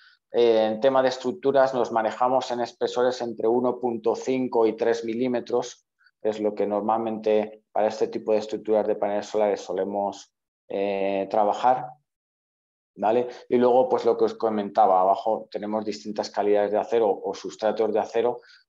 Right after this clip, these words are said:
Eh, para el, el tema que estamos hablando, pues estaríamos hablando de grados estructurales, pues un S doscientos veinte, un S quinientos cincuenta, un S trescientos cincuenta. Esos serían los grados, eh, destinados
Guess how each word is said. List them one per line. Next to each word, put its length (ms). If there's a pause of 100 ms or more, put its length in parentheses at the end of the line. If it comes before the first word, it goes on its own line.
(140)
Eh, 380
para 440
el, 380
el 160
tema 240
que 60
estamos 300
hablando, 320
pues 200
estaríamos 420
hablando 360
de 280
grados 320
estructurales, 720
pues 240
un 140
S 220
doscientos 540
veinte, 380
un 120
S 200
quinientos 320
cincuenta, 480
un 120
S 200
trescientos 480
cincuenta. 480 (200)
Esos 200
serían 440
los 180
grados, 760 (120)
eh, 460
destinados 920